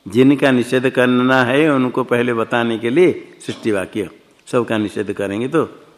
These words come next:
अधिष्ठान रहेगा कारण, सर्व कारण। इसलिए सृष्टि में तात्पर्य नहीं है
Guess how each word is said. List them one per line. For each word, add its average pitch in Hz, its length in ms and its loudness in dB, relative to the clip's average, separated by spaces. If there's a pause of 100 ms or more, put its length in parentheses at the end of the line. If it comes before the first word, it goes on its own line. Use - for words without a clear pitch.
अधिष्ठान 95 500 -6
रहेगा 120 420 -4
कारण, 123 360 -4
सर्व 123 320 -2
कारण। 120 360 -4 (800)
इसलिए 123 720 0 (280)
सृष्टि - 540 -4
में 147 200 0
तात्पर्य 123 520 0
नहीं 113 400 0
है 107 500 -2